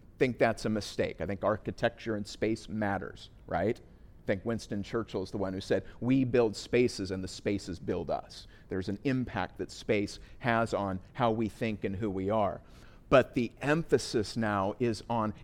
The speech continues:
a personal relationship with God and Jesus Christ. Where Jesus is and where people trust in him for salvation, that is where the new temple is. And as we are studying in First Peter, this is the very language that Peter, a disciple of Jesus, said.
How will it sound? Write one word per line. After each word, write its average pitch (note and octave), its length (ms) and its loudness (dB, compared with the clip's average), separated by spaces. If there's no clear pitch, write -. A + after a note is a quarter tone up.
a A2+ 80 0
personal D3 800 2
relationship A#2+ 960 2
with - 180 -4
God A2+ 320 4
and F#2+ 140 -2
Jesus G#2 420 -4
Christ. - 540 -6
Where C3 300 6
Jesus C#3 880 2
is C#3 640 4
and C#3 180 4
where C3 160 8
people D3+ 440 2
trust - 600 -4
in E3 160 2
him D3+ 400 0
for D3 160 8
salvation, B2 920 4
that B2 320 6
is D3 180 4
where B2+ 280 4
the A#2 140 0
new A2 220 0
temple G2 500 -6
is. - 340 -10
And B2+ 120 2
as C3 120 2
we C#3+ 120 6
are C#3 80 8
studying D3+ 380 6
in C3+ 100 0
First - 320 0
Peter, C#3+ 260 2
this B2 180 0
is B2 100 -4
the A2+ 100 0
very C3+ 320 6
language B2 420 2
that A#2 160 0
Peter, A#2+ 400 2
a G2+ 60 2
disciple C3 560 0
of G#2 80 2
Jesus, A#2 400 -2
said. A#2 340 4